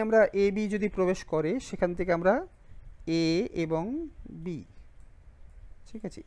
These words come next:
এ এবং বি, তাহলে এখান থেকে OR gate দিয়ে কী বেরোবে? কিউ সমান এ plus বি বেরোবে, বা বলতে পারি এ OR বি, Boolean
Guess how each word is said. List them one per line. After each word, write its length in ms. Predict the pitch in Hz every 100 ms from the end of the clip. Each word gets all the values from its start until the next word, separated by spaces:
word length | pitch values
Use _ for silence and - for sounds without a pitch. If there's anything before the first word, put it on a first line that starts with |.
| 170
এ 20 | 156 156
এবং 140 | 147 185 311 - -
বি, 100 | - - - - - - - - - - - - - - - - - - - - - -
তাহলে 180 | - 170
এখান 140 | 170 196
থেকে 120 | 196 196
OR 120 | 190 185
gate 120 | 190
দিয়ে 120 | 180 202
কী 60 | -
বেরোবে? 240 | 202 202 247 254
কিউ 140 | 190 190
সমান 220 | 180 214 330 381 - - - - - - -
এ 60 | 165 160
plus 160 | 160 -
বি 60 | -
বেরোবে, 260 | 156 87 - - - - - - - - - - - - - - - - -
বা 80 | 175 165
বলতে 160 | 170 175
পারি 140 | 185 -
এ 460 | 175 170 180 185 185 -
OR 340 | 160 160 170 175
বি, 120 | 156 160 202
Boolean 240 | 175 165